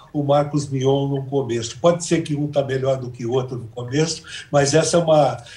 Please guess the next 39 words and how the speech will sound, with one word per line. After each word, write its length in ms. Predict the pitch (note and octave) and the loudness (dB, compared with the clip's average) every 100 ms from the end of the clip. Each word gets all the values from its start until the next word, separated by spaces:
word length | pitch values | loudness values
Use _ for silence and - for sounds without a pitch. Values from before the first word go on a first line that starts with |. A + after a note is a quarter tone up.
| - | -10
é 80 | C3 | -6
uma 240 | C#3 D3 | 0 0
disputa 640 | C#3+ C#3 B2+ - E3+ E3+ D3 | 0 -2 -6 -4 -4 -2 -2
de 100 | C3 | -2
longa 340 | B2+ F#3 E3+ | 2 4 4
distância. 800 | E3 C#3+ - - A2 E2+ - - _ - - - - | 0 -2 -4 -4 -4 -4 -8 -10 _ -20 -20 -18 -8
O 60 | |
meu 260 | C#3 G3 G#3 | 2 4 4
destaque, 800 | D3 - - - E3 C3 - - | 2 -4 -4 0 2 0 -6 -12
na 120 | A#2+ | -10
verdade, 400 | B2 A#2+ A#2 - - | -8 -6 -4 -2 0
a 100 | E3+ | 0
Superdança, 1300 | - - B3+ - E3 - F3 G3 D#3+ - - - - | -2 -4 -4 2 2 2 2 4 2 -2 -10 -14 -12
a 100 | B2 | -12
Superdança 640 | - E3+ E3+ D#3 F3+ F3 | -8 -6 -4 0 0 -2
eu 60 | - | -6
queria 200 | F3 E3+ | -2 0
falar 220 | E3 D#3 | 0 0
um 100 | D#3 | -2
pouquinho. 560 | D#3 C3 - G#2+ E2+ - - - - - - | -4 -6 -8 -8 -8 -12 -18 -18 -18 -14 -2
É, 140 | E3+ - | 0 4
é, 200 | A3+ A3+ | 2 4
ela, 220 | A#3+ A3+ | 4 6
pra 180 | - G3 | 6 4
mim, 160 | F3 G3+ | 4 2
vai 160 | G3 | 0
pro 140 | G3+ F#3+ | -2 -4
último 340 | G3+ - F#3+ | -6 -6 -6
lugar, 480 | F3+ C3+ A2 F#2+ F2+ - _ - - _ - | -4 -4 -4 -6 -10 -20 _ -20 -20 _ -4
porque 200 | E3+ F3+ | 2 6
ela, 340 | F3+ F3+ F3+ | 6 6 4
ah, 520 | F3 E3 D#3+ D3 C#3+ D3 | 4 4 4 2 0 0
ela 220 | F3+ F3+ | 0 0
foi 160 | F#3+ F#3 | 0 0
meio 280 | F#3+ G3 | 2 0
que 100 | - | -2
de 100 | E3 | -8
qualquer 420 | F3 E3+ D3+ E3+ A2+ | -2 -2 0 -2 -2
jeito, 540 | - D3+ C#3 - - | -2 -2 -2 -4 -18